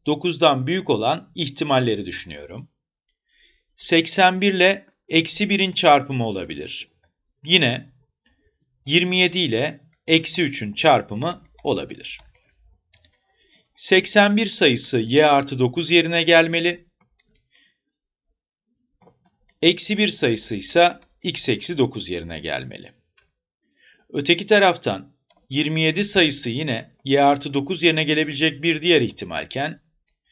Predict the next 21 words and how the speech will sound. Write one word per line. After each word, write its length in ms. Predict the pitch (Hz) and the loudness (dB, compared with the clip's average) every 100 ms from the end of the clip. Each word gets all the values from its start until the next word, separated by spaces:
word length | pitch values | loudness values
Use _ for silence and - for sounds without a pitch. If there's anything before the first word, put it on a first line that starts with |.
| _ _ _ _ - | _ _ _ _ -2
eksi 360 | 156 - - | -2 0 0
üç 120 | 202 202 | 0 0
sayısı 400 | 135 110 - 143 | 0 0 0 4
da 380 | 156 160 _ _ | 4 4 _ _
x 280 | 175 - - | -6 -2 -2
eksi 300 | 110 - 170 | -2 -2 0
dokuz 320 | 135 135 110 | -2 -2 -6
yerine 280 | 104 101 113 | -6 -6 -6
gelebilecek 600 | 107 101 98 107 156 143 | -4 -4 -6 -6 -6 -4
diğer 180 | 120 90 | -6 -6
ihtimal 400 | - - 85 78 | -8 -12 -12 -10
olabilir. 580 | 69 64 60 - - _ _ _ _ _ _ _ _ _ _ | -10 -12 -16 -16 -18 _ _ _ _ _ _ _ _ _ _
Böylece 720 | 160 185 170 110 - 127 170 _ _ _ - | 2 4 4 2 0 -4 -6 _ _ _ -2
burası 640 | 175 143 - 95 71 _ _ | 2 4 4 0 -8 _ _
y 500 | 127 127 143 123 135 - _ _ _ _ | -10 0 2 2 -2 -14 _ _ _ _
yetmiş 520 | 131 143 143 156 - | 0 0 0 -2 -2
iki 120 | - | 2
olurken 600 | 202 151 104 - 78 - _ _ _ _ _ _ _ _ - | 2 2 -2 -8 -10 -10 _ _ _ _ _ _ _ _ -2
x 340 | 185 - - _ - | -2 -2 -6 _ -8
sekiz 480 | - - 127 151 | 0 0 0 2
olmalı. 640 | 170 165 165 170 170 165 _ | 4 4 2 2 2 -2 _